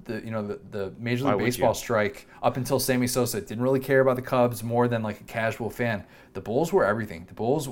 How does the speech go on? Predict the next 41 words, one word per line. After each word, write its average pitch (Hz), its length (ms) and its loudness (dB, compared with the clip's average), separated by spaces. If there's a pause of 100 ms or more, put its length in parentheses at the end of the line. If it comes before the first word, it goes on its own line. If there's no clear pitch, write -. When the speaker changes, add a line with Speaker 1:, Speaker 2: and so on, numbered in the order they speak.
(120)
Speaker 1:
I 117 80 6
did, 127 160 6
Speaker 2:
Yeah. 98 140 0
Speaker 1:
they 120 160 2
changed 127 360 -4
my 135 120 0
perception 117 480 -4
of 98 60 -10
sports. 117 280 -4
They're, 104 240 -8
they're 107 280 -4
the 101 100 -4
reason 123 480 -2
that 117 100 0
I 107 100 0
became, 107 560 -6 (380)
uh, 87 200 -4
a - 60 -8
sports 123 440 0
writer. 127 500 4
I, 113 120 -2
I 113 100 -4
mean, 110 200 -6
everything 131 640 0
that, 101 360 2 (140)
that 101 160 -2
I 101 80 0
currently 123 480 -6 (160)
do 123 400 0
and, 110 360 -8
and 110 140 -4
in 107 80 0
my 104 160 0
Speaker 2:
Yeah. 117 80 4
Speaker 1:
life 110 160 4
that 101 140 -2
I 104 60 4
have 98 120 0
an 98 80 -6
interest 120 380 -4
in 101 260 -4